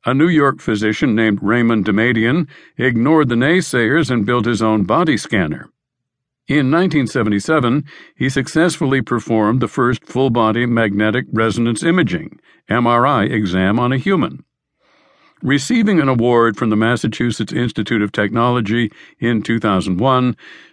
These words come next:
Damadian said criticism and skepticism come with the territory of invention and innovation.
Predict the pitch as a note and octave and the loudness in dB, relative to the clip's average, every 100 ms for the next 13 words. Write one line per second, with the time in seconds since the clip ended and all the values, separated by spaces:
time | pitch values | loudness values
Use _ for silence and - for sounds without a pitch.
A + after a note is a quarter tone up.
0 | - C3+ F3+ G#3+ G#3+ D#3+ C3+ C#3+ C#3 - | -4 0 2 2 2 0 0 0 0 0
1 | F#3+ F#3+ - C#3+ C3+ B2+ A2+ - D3+ D3+ | 2 2 2 0 0 0 0 -2 -2 -2
2 | D3+ B2+ C3+ G#2+ A2+ - C#3+ C3+ B2 G#2 | -2 -2 -2 0 -2 -2 0 0 -2 -4
3 | - C#3+ C3+ B2+ C3 B2 A2 G#2 G2+ F#2 | -2 0 0 0 0 0 0 0 0 0
4 | C3+ B2+ C3+ C3+ C3+ B2 A#2+ G#2 G2+ - | -2 -2 -4 -2 -2 -2 0 0 0 -2
5 | F#2 | -10